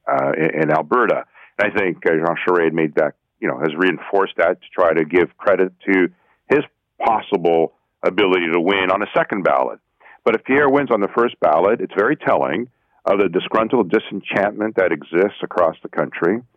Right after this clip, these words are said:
And regardless of people calling it Pierre inflation with regards to these numbers, the numbers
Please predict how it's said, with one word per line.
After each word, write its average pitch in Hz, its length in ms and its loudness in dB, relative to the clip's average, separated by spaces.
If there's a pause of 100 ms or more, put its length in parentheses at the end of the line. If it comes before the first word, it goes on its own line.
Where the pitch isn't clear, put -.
(320)
And 92 680 0
regardless 110 640 2
of 98 280 2
people 98 220 -8
calling 98 340 0
it 90 140 -4
Pierre 98 360 0
inflation 92 480 0
with 76 100 -4
regards 95 320 -2
to 98 60 -8
these 90 140 -8
numbers, 101 380 0 (140)
the 110 100 0
numbers 117 560 -2